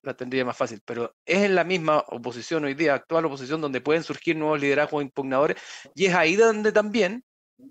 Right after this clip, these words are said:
pueden aparecer personas que después de las municipales o de las goberna-, de las de gobernación tengan un liderazgo que logre amalgamar mejor a republicanos y a Chile Vamos,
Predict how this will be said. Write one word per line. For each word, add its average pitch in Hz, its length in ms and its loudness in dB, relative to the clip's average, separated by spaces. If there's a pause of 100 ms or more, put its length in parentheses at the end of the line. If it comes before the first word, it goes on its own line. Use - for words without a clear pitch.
(200)
pueden 135 280 2
aparecer 170 600 2 (340)
personas 151 500 -2
que 131 120 -2
después 151 300 0
de 156 80 0
las 139 100 -2
municipales 156 720 2
o 147 40 2
de 139 60 2
las 127 100 0
goberna-, 131 580 0 (220)
de 131 120 -10
las 123 100 -6
de 127 80 -2
gobernación 170 580 0 (360)
tengan 160 320 0
un 170 100 2
liderazgo 180 640 4 (280)
que 135 120 -6
logre 180 440 4
amalgamar 170 800 2
mejor 185 760 0 (540)
a 131 80 2
republicanos 147 1000 0
y - 80 -4
a 127 40 0
Chile 147 340 0
Vamos, 190 460 4